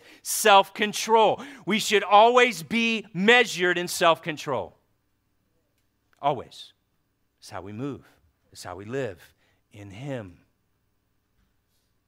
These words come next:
Verse sixteen. Revelation nine. The number of the mounted troops was twice as ten thousand times ten thousand. And I heard their number.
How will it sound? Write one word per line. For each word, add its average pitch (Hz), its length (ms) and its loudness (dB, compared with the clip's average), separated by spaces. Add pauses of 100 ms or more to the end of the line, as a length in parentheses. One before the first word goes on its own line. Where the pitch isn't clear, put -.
(1500)
Verse 110 180 -10
sixteen. 107 520 -16 (3000)
Revelation 107 520 -14
nine. 92 280 -20 (1200)
The 110 80 -14
number 135 260 -2
of 117 80 -6
the 120 80 -12
mounted 127 320 -6
troops - 480 -12
was 113 260 -14
twice 143 460 -8
as - 80 -20
ten 135 240 -14
thousand 135 500 -6
times 120 380 -12
ten 120 260 -14
thousand. 107 540 -12 (640)
And 110 80 -20
I 98 80 -16
heard 131 440 -8
their 113 160 -10
number. 98 460 -16